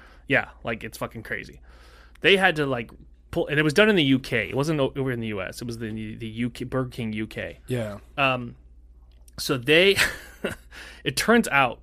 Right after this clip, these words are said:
Speaker 1: what they were promoting was a new scholarship program called her, which stood for Helping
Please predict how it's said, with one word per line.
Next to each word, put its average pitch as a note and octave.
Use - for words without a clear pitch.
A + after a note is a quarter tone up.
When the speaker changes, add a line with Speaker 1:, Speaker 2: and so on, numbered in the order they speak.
Speaker 1:
what C#3
they E3+
were D#3+
promoting C#3+
was A#2
a B2
new D#3+
scholarship C#3+
program F#2+
called B2
her, -
which B2
stood B2
for A#2+
Helping F3+